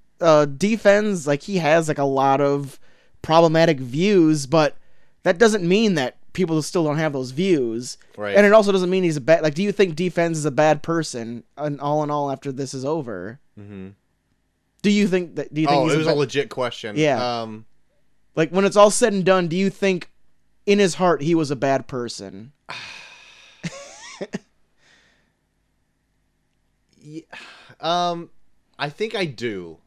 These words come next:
Speaker 2: at the end of the day.
Speaker 1: Really?
Speaker 2: Yeah. Just because he, he seemed to have, like, malintent even towards his, like, wife.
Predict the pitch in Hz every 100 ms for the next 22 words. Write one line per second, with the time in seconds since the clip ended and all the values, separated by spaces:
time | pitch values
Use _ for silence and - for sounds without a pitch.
0 | _ 117 - 120 110 104 95 101 85 76
1 | 76 - 147 139 156 185 - _ _ _
2 | _ _ _ _ _ _ _ _ _ _
3 | _ _ _ 139 147 135 101 87 - -
4 | _ _ 139 - 269 - 262 240 233 214
5 | 226 220 214 - _ _ _ _ _ _
6 | _ _ _ 156 196 196 - 214 233 247
7 | 220 175 185 185 175 160 139 104 113 _
8 | - 131 135 151 147 135 120 135 127 117
9 | - 139 151 143 - 131 131 123 120 110
10 | 98 95 90 82 _ _